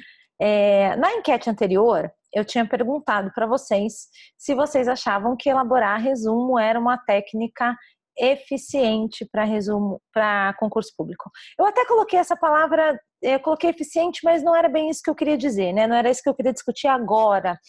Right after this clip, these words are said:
naquele momento, pelo menos, né? Eu queria perguntar se vocês achavam que era uma técnica importante pra resu-,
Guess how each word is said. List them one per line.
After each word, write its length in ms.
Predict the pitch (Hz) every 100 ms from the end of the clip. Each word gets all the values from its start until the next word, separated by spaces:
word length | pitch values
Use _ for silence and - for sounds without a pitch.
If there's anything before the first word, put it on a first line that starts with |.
| -
naquele 280 | 254 254 349
momento, 420 | 359 294 247 240
pelo 160 | - 233
menos, 320 | 208 170 170 -
né? 120 | 208 - - _
Eu 120 | -
queria 340 | 226 254 240 247
perguntar 640 | 254 254 254 311 311 269
se 100 | -
vocês 340 | 277 320 339 330
achavam 400 | 330 277 226 247
que 80 | 277
era 100 | 269
uma 160 | 277
técnica 480 | 269 262 302 - 285 - -
importante 1080 | 262 302 - 277 285 285 _ 247 240 226 -
pra 140 | 233
resu-, 400 | 220 202 208 220